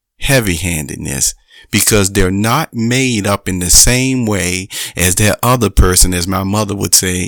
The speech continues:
is hard-headed. They're just not. So you have to cater your instruction and your discipline to them and not try to force it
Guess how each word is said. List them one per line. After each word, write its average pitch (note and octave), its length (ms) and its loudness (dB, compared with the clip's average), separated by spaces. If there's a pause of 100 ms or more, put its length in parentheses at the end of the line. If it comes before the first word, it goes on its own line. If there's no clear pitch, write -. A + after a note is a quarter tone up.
is G2 160 -2
hard-headed. D#2 720 -6 (360)
They're E2+ 180 -2
just F2 360 2
not. E2+ 340 -4 (920)
So G2+ 640 2 (1000)
you A2 220 2
have A#2+ 340 4
to G2 360 2 (100)
cater A#2 600 2
your G2 320 -2
instruction - 960 0 (560)
and G3 180 2
your G3+ 180 2
discipline G2 1000 2
to F#2+ 140 -2
them G2+ 720 2 (400)
and G2 240 2
not B2+ 240 0
try A#2 260 2
to G2 100 -2
force - 640 2
it G2 220 0